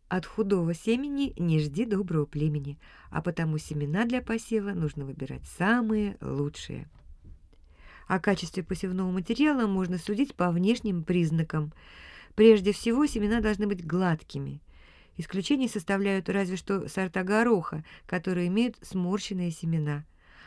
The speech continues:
Окраска у спелых и свежих семян яркая, у старых как бы полинялая. Например, свежие семена капусты сине-чёрного цвета,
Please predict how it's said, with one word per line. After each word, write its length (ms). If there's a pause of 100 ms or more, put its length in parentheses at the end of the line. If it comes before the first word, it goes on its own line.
(240)
Окраска 640
у 80
спелых 580
и 80
свежих 480
семян 460 (240)
яркая, 720 (380)
у 100
старых 420 (200)
как 200
бы 180 (120)
полинялая. 800 (480)
Например, 440 (100)
свежие 460
семена 360
капусты 680 (260)
сине-чёрного 840
цвета, 520